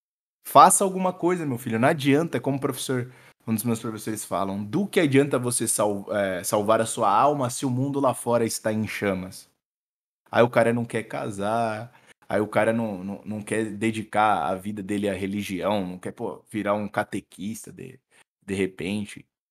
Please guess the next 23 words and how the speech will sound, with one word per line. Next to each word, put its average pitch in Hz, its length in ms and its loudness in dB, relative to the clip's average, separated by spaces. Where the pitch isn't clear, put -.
pra 98 120 -8
tá 98 160 -2
transmitindo 107 760 -2
informações. 101 1080 -4
O 113 100 2
outro 143 300 6
lado 135 260 6
tá 202 120 -2
transmitindo 277 580 2
informações 233 540 4
de 220 80 0
todos 208 260 2
os 240 120 0
jeitos 240 240 0
possíveis, 139 600 -4
pela 113 340 6
música, 156 720 -2
pelo 117 240 2
cinema, 135 920 0
eles 113 240 0
têm 104 420 0
sete 127 500 0
filhos. 170 880 -2